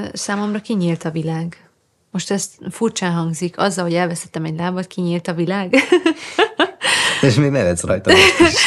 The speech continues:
Speaker 1: <laughs> Igen, mert, mert, ö, elég hihetetlenül
Speaker 2: De miért?
Speaker 1: hangzik.
Speaker 2: Ez egy változás.
Speaker 1: E, igen, és én a változásokat, ö, azokat nagyon szeretem. Ö, lehet, hogy ez is furcsán hangzik,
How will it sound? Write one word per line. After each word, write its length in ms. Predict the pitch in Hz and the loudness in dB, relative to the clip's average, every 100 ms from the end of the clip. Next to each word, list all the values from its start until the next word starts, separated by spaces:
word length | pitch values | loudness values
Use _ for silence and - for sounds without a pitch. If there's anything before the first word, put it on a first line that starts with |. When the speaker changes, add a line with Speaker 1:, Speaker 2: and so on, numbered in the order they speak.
| - | 2
Speaker 1:
<laughs> 220 | 480 - | 0 0
Igen, 260 | 320 254 240 | 4 6 6
mert, 320 | 247 240 240 - 147 - - 233 240 | 6 4 4 2 2 -2 -4 -2 0
mert, 400 | 233 220 220 - | 2 2 0 2
ö, 200 | 226 226 220 | 4 4 2
elég 300 | 233 220 196 | 2 2 0
hihetetlenül 800 | - 226 180 170 170 165 165 160 | 0 2 2 0 -2 -2 -2 0
Speaker 2:
De 120 | 160 | 2
miért? 200 | 127 85 82 | 2 2 -2
Speaker 1:
hangzik. 320 | 165 165 _ _ | -4 -6 _ _
Speaker 2:
Ez 120 | - 101 | -2 0
egy 140 | 101 | 2
változás. 800 | 107 80 69 78 73 87 - - _ _ _ _ _ | 2 0 -4 -6 -6 -6 -8 -12 _ _ _ _ _
Speaker 1:
E, 180 | - - _ _ | -12 -12 _ _
igen, 360 | 294 - 175 | -2 0 -2
és 220 | 170 170 214 | -2 -2 0
én 100 | 214 | 0
a 80 | |
változásokat, 1120 | 220 269 208 190 - 185 175 190 185 180 175 - | 4 4 2 -2 -2 -2 -2 -4 -4 -6 -6 -4
ö, 200 | 185 185 - | -2 -2 -4
azokat 360 | 196 - 208 | -8 -8 -6
nagyon 260 | 220 175 165 | -2 -4 -4
szeretem. 580 | - 160 160 - - - 180 _ _ _ _ _ _ _ _ _ - | -8 -8 -8 -10 -12 -10 -14 _ _ _ _ _ _ _ _ _ -14
Ö, 140 | - - _ - - | -12 -12 _ -20 -18
lehet, 280 | - 226 208 | -6 -4 -2
hogy 140 | 175 170 | -2 -2
ez 140 | 170 | -4
is 140 | 160 | -6
furcsán 460 | - 180 175 180 170 | -4 -4 -4 -4 -2
hangzik, 560 | 170 175 170 190 180 | -2 -2 -4 -6 -8